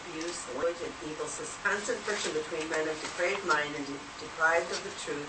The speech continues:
who suppose that godliness is a mean. Godliness actually is a mean of great gain when by the con-, by contentment. We have brought nothing into the world, so we cannot take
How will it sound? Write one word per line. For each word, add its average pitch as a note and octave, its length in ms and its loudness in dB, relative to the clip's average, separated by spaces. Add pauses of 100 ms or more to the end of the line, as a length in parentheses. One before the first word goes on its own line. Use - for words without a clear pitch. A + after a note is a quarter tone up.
who D#3 80 -4
suppose D#3 320 4
that C#3 160 0
godliness E3+ 640 0
is D#3 120 -4
a C#3+ 80 0
mean. C#3+ 280 -4
Godliness G#3 600 6
actually D#3+ 680 4
is D3+ 160 2
a D3 80 -2
mean D3+ 240 -4
of C#3 80 -2 (120)
great A#2 240 2 (120)
gain B2+ 280 -4 (120)
when C#3+ 160 -4 (160)
by C#3+ 160 4
the - 160 -4
con-, C3 160 -6 (160)
by D#3+ 160 2
contentment. A3 600 -4 (200)
We B3 80 10
have B3 160 8
brought - 320 12
nothing A#3 320 6
into A3+ 240 4
the G#3+ 200 0
world, D#3 280 10
so D#3+ 120 -2
we D3+ 200 0
cannot - 320 4
take C#3 160 -2